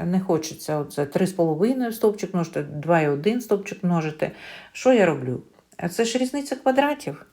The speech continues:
Формула, да? А квадрат мінус Б квадрат розкладається на різницю без квадратів і на точно таку саму суму.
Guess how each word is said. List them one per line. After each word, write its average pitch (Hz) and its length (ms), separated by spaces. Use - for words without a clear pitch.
Формула, 208 580
да? 196 280
А 180 180
квадрат 147 560
мінус 151 340
Б 143 200
квадрат - 540
розкладається 170 840
на 180 280
різницю 254 640
без 233 240
квадратів 220 640
і 175 40
на 160 140
точно 190 320
таку - 220
саму 151 320
суму. 139 400